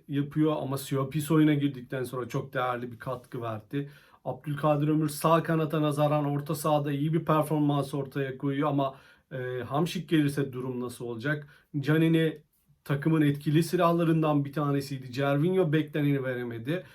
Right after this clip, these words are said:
E, Yusuf Sarı oyuna girdikten sonra en ciddi katkıyı veren isimlerden bir tanesiydi. Dolayısıyla çok önemli değişiklikler olacak. Şu andan bir muhtemel on bir, e,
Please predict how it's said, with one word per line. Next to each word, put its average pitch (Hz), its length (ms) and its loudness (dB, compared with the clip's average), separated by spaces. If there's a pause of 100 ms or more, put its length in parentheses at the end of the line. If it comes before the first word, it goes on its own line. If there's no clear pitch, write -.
(320)
E, 131 40 -10
Yusuf 131 540 -2
Sarı 165 420 0
oyuna 156 340 0
girdikten 151 500 -2
sonra 139 260 -2
en 147 140 2
ciddi 147 360 -2
katkıyı 147 440 -4
veren 127 240 -6
isimlerden 120 680 -10
bir 143 100 -12
tanesiydi. 127 640 -6 (380)
Dolayısıyla 165 400 0
çok 185 340 -2
önemli 165 340 0
değişiklikler 160 680 -2
olacak. 170 400 2
Şu 170 160 -2
andan 165 380 2
bir 165 80 4
muhtemel 160 500 2
on 160 200 0
bir, 156 120 4 (420)
e, 143 60 -8